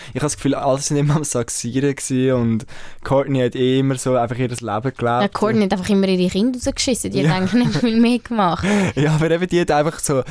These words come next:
Speaker 1: die, Kourtney hat aber auch nicht irgendwie probiert und ich habe irgendwie das Gefühl gehabt, Chloe ist immer so ein bisschen,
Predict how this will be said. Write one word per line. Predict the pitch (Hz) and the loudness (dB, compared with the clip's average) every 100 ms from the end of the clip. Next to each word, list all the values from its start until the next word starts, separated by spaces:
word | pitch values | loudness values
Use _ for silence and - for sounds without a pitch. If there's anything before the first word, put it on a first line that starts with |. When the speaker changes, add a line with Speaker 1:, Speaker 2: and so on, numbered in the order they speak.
| - - | -14 -2
Speaker 1:
die, | 160 | -2
Kourtney | - 165 170 196 | 0 0 2 2
hat | 143 139 | 2 2
aber | 127 131 | 2 2
auch | |
nicht | 127 131 | 2 2
irgendwie | 131 131 | 2 0
probiert | 120 131 113 143 139 - | 0 -4 0 0 0 -2
und | 117 | -4
ich | 120 | -2
habe | 127 | -2
irgendwie | 120 120 110 - - | -2 -2 -2 -8 -12
das | - | -12
Gefühl | - 131 123 | -4 -4 -2
gehabt, | 117 - | -4 -4
Chloe | 117 117 117 | -2 0 0
ist | 110 | -2
immer | 113 117 | -4 -4
so | 113 | -8
ein | |
bisschen, | - 104 | -8 -10